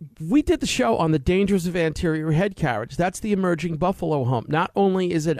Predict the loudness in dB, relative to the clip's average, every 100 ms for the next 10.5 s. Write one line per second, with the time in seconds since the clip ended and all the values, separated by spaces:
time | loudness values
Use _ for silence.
0 | -2 -2 -2 -2 -4 -6 -12 _ _ _
1 | _ _ _ _ _ _ _ -2 -2 0
2 | -2 -4 -4 0 4 4 2 0 -6 -10
3 | -12 -4 0 2 2 2 0 0 -2 0
4 | 0 0 2 2 2 2 2 2 0 -2
5 | -12 _ _ _ -2 -2 -2 -10 _ -4
6 | 0 2 0 -4 -10 -2 -2 -2 -10 -20
7 | _ _ _ _ _ _ _ _ _ 0
8 | 2 2 2 2 0 0 0 -2 -6 -2
9 | 0 0 0 -2 -2 0 2 2 2 -2
10 | -8 -10 -16 -18